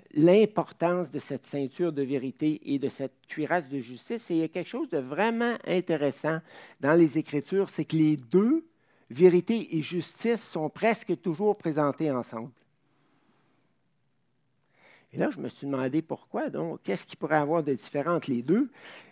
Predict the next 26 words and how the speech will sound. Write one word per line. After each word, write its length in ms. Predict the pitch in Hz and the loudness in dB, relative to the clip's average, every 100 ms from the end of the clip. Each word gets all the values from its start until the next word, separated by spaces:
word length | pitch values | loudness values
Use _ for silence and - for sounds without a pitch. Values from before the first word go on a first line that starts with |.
| _ | _
Et 340 | 214 247 - - - | 4 4 2 -4 6
en 160 | 202 | 6
fin 220 | 269 - 165 | 6 4 -2
de 80 | |
compte, 420 | 120 117 160 208 151 - | -2 -4 -4 -6 -12 -10
on 140 | 127 | -10
va 360 | 120 135 127 117 - - | -2 -2 -2 -4 -10 -10
pas 100 | 123 | -10
prendre 220 | - 170 | -2 0
le 80 | 156 | 0
temps 180 | - 170 | 2 4
de 60 | |
lire 140 | 165 165 | 8 8
les 160 | 156 | 8
versets, 360 | 135 120 - 247 | 4 0 0 0
mais 120 | 190 | 0
je 100 | - | -4
pourrais 200 | - 175 | -2 0
vous 120 | 196 | 0
l'envoyer, 520 | 185 165 147 151 202 | 0 0 2 0 -2
ça, 200 | 185 - | -6 -8
si 140 | 135 139 | -10 -8
vous 100 | 131 | -8
le 80 | 123 | -6
désirez. 480 | 127 110 117 110 - _ _ - _ _ _ _ _ - | -8 -6 -6 -6 -8 _ _ -20 _ _ _ _ _ -16
Euh, 180 | 110 | -8